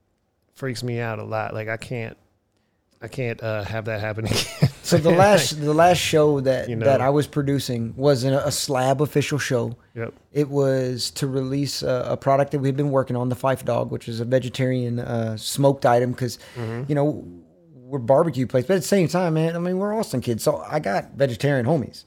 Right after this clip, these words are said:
Speaker 1: Yeah.
Speaker 2: All of us do. So that we had the idea of, like, what if we did this, this vegetarian meal, and because we're hip hop heads, it was like, why don't we call it the Fife Dog?
Speaker 1: Mm-hmm.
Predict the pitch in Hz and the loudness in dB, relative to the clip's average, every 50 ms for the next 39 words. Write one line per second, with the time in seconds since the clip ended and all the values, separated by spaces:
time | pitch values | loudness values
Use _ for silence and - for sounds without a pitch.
0 | _ - 127 131 180 185 151 139 120 101 101 131 175 135 - - _ _ _ _ | _ -4 0 4 4 4 4 4 0 0 0 2 2 2 0 -4 _ _ _ _
1 | _ _ _ _ _ _ _ _ _ _ _ _ _ _ _ - 120 - 170 160 | _ _ _ _ _ _ _ _ _ _ _ _ _ _ _ -10 2 6 8 8
2 | 147 147 151 160 165 165 160 156 151 139 147 139 139 135 117 147 175 175 - 139 | 8 8 8 6 6 6 6 4 6 6 6 6 4 4 4 2 2 4 4 4
3 | 135 131 147 170 165 135 165 165 143 156 151 139 147 143 120 - - - - - | 4 4 4 2 2 2 0 0 2 2 0 0 0 -2 -2 -4 -10 -16 -20 -20
4 | - - - - - 139 139 127 151 151 131 135 - - 196 214 202 175 160 156 | -20 -20 -20 -8 -6 -4 2 4 4 4 4 2 2 2 4 4 4 4 4 4
5 | 160 156 156 151 151 160 165 151 139 135 135 127 147 139 131 135 143 180 185 170 | 4 4 4 4 2 2 0 -2 -2 -2 0 0 0 0 2 2 2 2 4 2
6 | 151 139 - 135 135 135 127 147 143 131 131 127 117 147 165 170 156 - 135 139 | 0 0 2 2 2 2 0 -2 -2 0 0 0 2 2 2 2 2 0 -2 -4
7 | 123 110 - - - 185 160 - 120 113 - - - - - - _ 135 123 120 | -4 -6 -6 -4 -2 -2 -2 -2 -4 -6 -6 -6 -8 -14 -18 -20 _ -14 -12 -10
8 | 117 117 120 123 | -8 -8 -8 -10